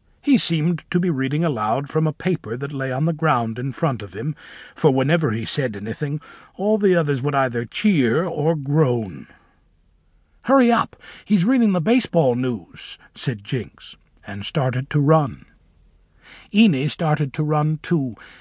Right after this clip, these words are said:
but his legs were much too short to keep up with a cat. "Hey, Jinx! Wait for me!" he shouted. Jinx stopped. "Sorry,"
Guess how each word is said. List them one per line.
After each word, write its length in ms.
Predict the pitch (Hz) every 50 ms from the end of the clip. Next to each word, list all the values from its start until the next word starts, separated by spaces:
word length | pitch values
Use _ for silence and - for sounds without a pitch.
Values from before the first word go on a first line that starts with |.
| - _ _ -
but 160 | 147 143 139
his 260 | 117 165 196 160 -
legs 320 | 180 165 160 151 139 127 113
were 160 | 131 160 147
much 320 | 151 170 170 170 - -
too 220 | - - 170 160 135
short 440 | - - - 175 131 113 - _ -
to 100 | - 131
keep 260 | - 127 120 - -
up 180 | 113 110 - -
with 120 | 98 92
a 40 | 107
cat. 480 | - - - 131 110 92 - - - - _ _ _ _ _ - - - - - - - _ _ -
"Hey, 260 | - 349 403 370 285
Jinx! 580 | 208 - - 381 440 427 330 196 - - - - _ _ _ - - _ _ _ _ _ _ -
Wait 260 | 285 359 403 - -
for 140 | - 330 403
me!" 520 | 440 440 440 440 403 330 196 135 - - -
he 140 | - 135 131
shouted. 500 | - - 170 139 110 95 - 82 - _ _ - - - _ _ _ _ _ _ _ _ _ _ _ _ _ _ -
Jinx 440 | - 175 156 120 - - - -
stopped. 640 | - - - - - 147 113 - - _ _ - - - _ _ - _ _ _ _ _ _ _ _ _ -
"Sorry," 720 | - - - 226 214 156 131 123 120 139 196 196 170 -